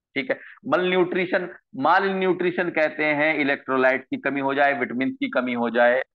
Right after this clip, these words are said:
और दूसरे जो, अ, जरूरी पोषक तत्व हैं इंसान के शरीर के लिए, उनकी कमी हो जाए, यानी कि malnutrition हो जाए। ठीक है जी, और गर्भवती महिला का जो स्वास्थ्य है वो खराब हो जाए,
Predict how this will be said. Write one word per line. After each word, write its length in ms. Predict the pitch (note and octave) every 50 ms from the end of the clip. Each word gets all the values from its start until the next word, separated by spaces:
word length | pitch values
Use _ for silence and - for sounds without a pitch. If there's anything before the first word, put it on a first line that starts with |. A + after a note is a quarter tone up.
| _ -
और 160 | B2 B2 B2
दूसरे 760 | A2+ G#2 - C#3 C#3+ D3 C3+ C3+ D3 C#3+ D3 D3 D3 D3 - - - _ -
जो, 360 | A#2 - - A#2 A2+ A2+ A2 G#2+ - _ - - _ _ _ _ _ _ _ _ _ -
अ, 400 | A2+ G#2+ G#2 G#2+ A2+ A2+ - - - -
जरूरी 560 | G#2+ F2+ F#2+ A#2+ B2+ C3+ C#3+ D3 D3 D3+ D3+
पोषक 440 | - - - B2 A#2+ - C#3 B2+ - -
तत्व 280 | D3+ D3+ - E3 D#3 C#3+
हैं 300 | C3 C3+ C#3+ D3 D3 B2
इंसान 400 | C3 A#2+ A#2 - B2 A#2 A2+ A2+
के 140 | G#2 A2+ G#2+
शरीर 340 | G#2+ - A2+ A#2+ C3 C#3
के 160 | - - D3 C#3
लिए, 200 | C#3 C3+ C#3 C#3
उनकी 380 | - C#3+ C#3+ D3+ D3 - F#3+
कमी 240 | - - D#3 D3+ D3+
हो 160 | C#3+ C#3 C#3
जाए, 220 | C3 C3+ C3+ C#3 D#3
यानी 220 | D#3 C3 A#2 A#2+
कि 100 | A2+ A#2+
malnutrition 840 | C3 A#2 A2+ G#2+ G2+ G2 F#2+ - - - _ - - - - - -
हो 140 | - - _
जाए। 160 | - - - _ _ _ _ -
ठीक 180 | C3+ C3+ C3+
है 100 | C#3 C#3 - _ _ _ _ _ _ _ _ _ -
जी, 280 | A2 G2 G#2 G2+ F#2 F2+ - - - - _ _ _ -
और 440 | C#3 D#3+ F3 F#3+ G3 G3 F3 C3+
गर्भवती 540 | B2+ D3+ E3+ E3+ E3+ D#3+ E3 E3+ E3 F#3 F3+
महिला 400 | F3 D#3+ D3 C3+ C#3 C#3+ D3+ D#3
का 160 | D#3 D#3 E3
जो 120 | D#3+ E3 E3
स्वास्थ्य 600 | D#3 - - C#3 C3+ C3+ C3+ C3+ - - - C#3
है 520 | C3 A#2+ A2+ A2 A2 A2+ B2 C#3+ D3+ - - _ _ _ _ - A#2
वो 240 | A#2 B2 C3+ C#3 C3+
खराब 580 | C3+ - - A2+ G#2 G#2+ G#2+ G#2+ A2 A#2 -
हो 280 | A2 G#2 G2 G2 G2+ G2
जाए, 480 | F#2+ G2 F#2+ F#2 F#2 F2+ G2 G2+ F#2